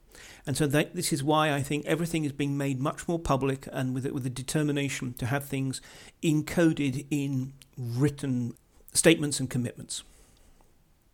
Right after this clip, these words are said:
Okay, secondly though, one of the views that's being advanced is that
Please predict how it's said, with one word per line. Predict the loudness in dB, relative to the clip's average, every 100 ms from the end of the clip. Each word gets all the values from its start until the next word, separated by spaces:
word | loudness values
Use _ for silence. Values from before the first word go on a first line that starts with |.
| _ _ _ _ _
Okay, | 6 6 0
secondly | -2 -2 0 0 -2 -2
though, | -6 -10 -16 -20 _ _ _
one | -4 2 4
of | 4
the | 4 2 0 -4 _ _ _ _ _ -6
views | 2 2 2
that's | 0
being | 0 0
advanced | 0 0 0 0 -6 -8 -10 -4
is | 0 0 0
that | 0 0 -2